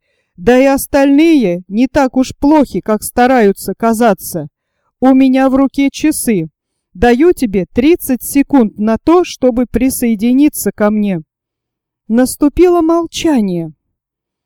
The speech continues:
«Иди же, мой друг», — продолжал капитан, —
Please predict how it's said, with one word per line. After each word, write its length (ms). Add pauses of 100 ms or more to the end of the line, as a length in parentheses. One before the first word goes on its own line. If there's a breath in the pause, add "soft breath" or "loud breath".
(360)
«Иди 380
же, 160
мой 200
друг», — 440
продолжал 640
капитан, — 600